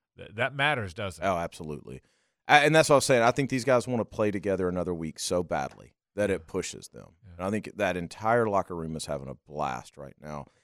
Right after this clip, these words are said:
Speaker 2: And to Hayes' bigger point on that is that gets around.
Speaker 1: Yeah.
Speaker 2: That gets around, and now guys go, "Maybe I will take the same money and go to Jacksonville."
Speaker 1: But were, were, were A R, was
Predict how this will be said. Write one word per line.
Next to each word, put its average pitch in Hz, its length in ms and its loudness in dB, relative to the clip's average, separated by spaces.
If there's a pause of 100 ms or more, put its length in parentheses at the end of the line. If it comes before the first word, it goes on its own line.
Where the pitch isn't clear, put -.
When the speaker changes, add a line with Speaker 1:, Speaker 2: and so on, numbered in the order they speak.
(200)
Speaker 2:
And 120 160 4
to 107 100 4
Hayes' 131 300 2
bigger 107 300 0
point 123 360 0
on 95 160 0
that 87 240 -2
is 85 420 -4 (480)
that 127 220 4
gets - 240 -4
around. 64 320 -10 (360)
Speaker 1:
Yeah. 98 160 -16 (100)
Speaker 2:
That 120 140 4
gets 127 220 0
around, 101 400 4
and 95 100 -2
now 101 200 2
guys 92 420 2
go, 90 440 0 (420)
"Maybe 196 180 4
I 202 60 6
will 196 260 2 (220)
take 127 220 0
the 107 80 -4
same 101 360 0
money 90 300 -2
and 85 80 -6
go 85 100 -2
to 76 80 -6
Jacksonville." 52 600 -12 (300)
Speaker 1:
But 156 120 -10
were, 143 280 -2
were, 127 460 -4 (140)
were 117 300 -12
A 185 160 -4
R, 165 440 -2
was 147 220 -18